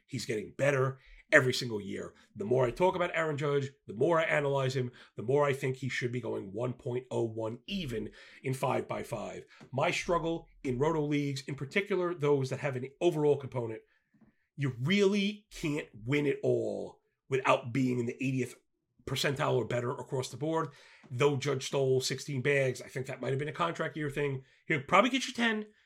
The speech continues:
might even get you twelve that I feel good about. Anything after that would, of course, be gravy. You're not going after him for the speed, but he's not gonna steal forty bags like Acuna, thirty-five like J-Ram, you know, thirty like Turner, thirty-five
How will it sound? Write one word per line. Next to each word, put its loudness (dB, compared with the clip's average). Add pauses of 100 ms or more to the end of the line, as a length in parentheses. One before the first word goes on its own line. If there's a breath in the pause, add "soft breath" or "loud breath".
(120)
might 4
even -2
get 0
you -8
twelve 4
that 0
I -2
feel 0
good 4
about. -6 (320 soft breath)
Anything -2
after 0
that 2 (240 loud breath)
would, 0
of -2
course, 2
be -8
gravy. 0
You're -4
not -4
going -6
after -2
him -4
for -6
the -6
speed, -4 (300 soft breath)
but -2
he's -4
not 4
gonna -2
steal 0
forty -4
bags -6 (240 soft breath)
like -2 (1120)
Acuna, 2
thirty-five -4
like -8
J-Ram, 0
you -4
know, -6
thirty 2
like -8
Turner, -4
thirty-five -4